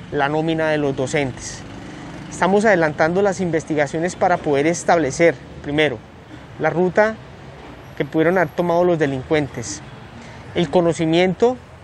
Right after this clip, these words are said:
de que ellas tenían un dinero guardado acá dentro de las instalaciones del colegio, la forma como ingresan, posiblemente con conocimiento del sitio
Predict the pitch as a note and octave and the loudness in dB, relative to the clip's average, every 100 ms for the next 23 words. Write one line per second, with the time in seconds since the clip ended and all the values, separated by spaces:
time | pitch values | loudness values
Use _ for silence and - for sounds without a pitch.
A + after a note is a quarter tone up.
0 | - - - D#3 D3 E3+ E3 F#3 - E3+ | -12 -8 -2 -2 0 0 0 0 0 0
1 | D3+ D3+ E3+ F3 E3+ E3+ D#3+ E3 E3+ D3+ | 2 0 0 -2 0 2 2 2 2 2
2 | C3 C#3+ E3 G3+ - - - - - - | 4 4 4 0 -10 -20 -20 -20 -18 -12
3 | B2+ D3+ D3+ E3+ E3 - - D3 D#3 D#3 | -2 2 2 2 -4 -16 -12 -2 -2 -2
4 | - D3+ C#3+ C#3 C3 - C#3 C3 C#3+ D3+ | 0 0 2 0 -4 -4 -2 -2 -2 -2
5 | E3 - D3 C#3 - - - - - D3+ | -2 0 0 -2 -6 -16 -14 -12 0 0
6 | F3 F3+ G#3 - F3+ D#3 D3+ F3+ E3+ G#3+ | 4 4 4 2 2 2 4 4 4 0
7 | E4 - - - - - - - - - | -4 -12 -16 -16 -16 -14 -14 -14 -14 -14
8 | - - - D#3+ E3+ F3+ F#3 F#3 G#3+ G3+ | -12 -8 -2 2 4 6 4 2 0 0
9 | F3+ - D#3+ D3+ D3+ D#3 F3 F3+ A#3 D4+ | -2 0 0 0 0 2 2 2 0 -2
10 | - - - - - - E3+ D#3+ - C4+ | -6 -8 -8 -8 -8 0 0 2 4 4
11 | G#3+ E3+ | 4 0